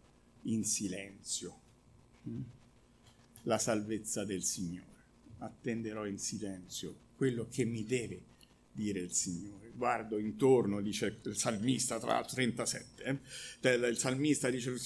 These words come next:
"Quelli prosperano, mm, non, non mi va, non mi piace sta, questa attesa, però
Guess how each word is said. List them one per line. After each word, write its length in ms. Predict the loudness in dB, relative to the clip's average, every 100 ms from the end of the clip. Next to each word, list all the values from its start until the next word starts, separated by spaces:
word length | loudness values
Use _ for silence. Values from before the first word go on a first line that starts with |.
| -6 6
"Quelli 320 | 6 6 4
prosperano, 580 | 4 4 2 0 0 4
mm, 140 | 6 6 0 2
non, 280 | 6 6 4
non 180 | 6 6
mi 140 | 6 0
va, 120 | 0 -2 -8 -2
non 200 | 8 8
mi 140 | 10 8
piace 480 | 10 8 6 2 2
sta, 260 | 2 2 -2 -18 6
questa 320 | 8 10 10
attesa, 400 | 10 10 10 8
però 640 | 12 12 12 12 12 6